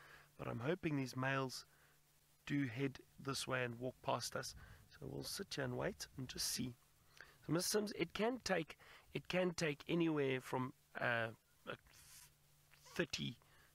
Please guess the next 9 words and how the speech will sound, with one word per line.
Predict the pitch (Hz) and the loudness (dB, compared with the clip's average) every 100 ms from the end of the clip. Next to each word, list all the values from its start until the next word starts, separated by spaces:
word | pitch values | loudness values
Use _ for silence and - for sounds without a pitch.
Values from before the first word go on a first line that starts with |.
| - - | -20 -8
thirty | - - 143 | -4 -2 -2
seconds | 131 - 202 196 - - 180 - - - - - | 0 2 2 2 -2 0 0 -4 -8 -20 -10 0
to | 156 143 131 123 _ _ _ - | 4 4 2 -2 _ _ _ -10
three | - 165 160 | 0 2 4
hours | 127 135 110 143 | 4 4 2 -2
for | - 135 | -2 0
lions | 131 123 127 - | 2 2 2 0
to | - | -2
hunt. | 131 165 - | 0 0 -2